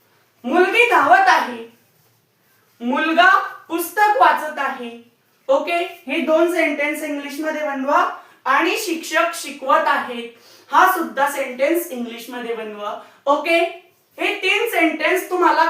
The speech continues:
कमेंट मध्ये सांगायचे आहेत की काय तयार होतील. ज्यांना जमेल त्यांनी करा आणि ज्यांना नाही जमणार त्यांनी प्रयत्न करा आणि चांगल्यापैकी वाक्यरचना शिका.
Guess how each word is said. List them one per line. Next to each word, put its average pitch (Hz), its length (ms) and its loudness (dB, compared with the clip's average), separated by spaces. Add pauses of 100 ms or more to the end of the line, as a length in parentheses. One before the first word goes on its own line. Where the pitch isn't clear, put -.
(140)
कमेंट 285 420 -4
मध्ये 311 280 -2
सांगायचे 233 640 -8
आहेत 233 120 -8 (340)
की 320 160 -8
काय 285 360 -2
तयार 254 320 4
होतील. 208 460 -14 (320)
ज्यांना 302 440 2
जमेल 330 420 0
त्यांनी 277 320 -4
करा 285 340 0 (300)
आणि 285 280 -2
ज्यांना 320 480 0
नाही 302 420 -2
जमणार 302 500 -2 (320)
त्यांनी 302 420 2
प्रयत्न 330 500 0
करा 311 260 2
आणि 320 320 2
चांगल्यापैकी 294 720 -2
वाक्यरचना 262 840 -2
शिका. 220 280 -8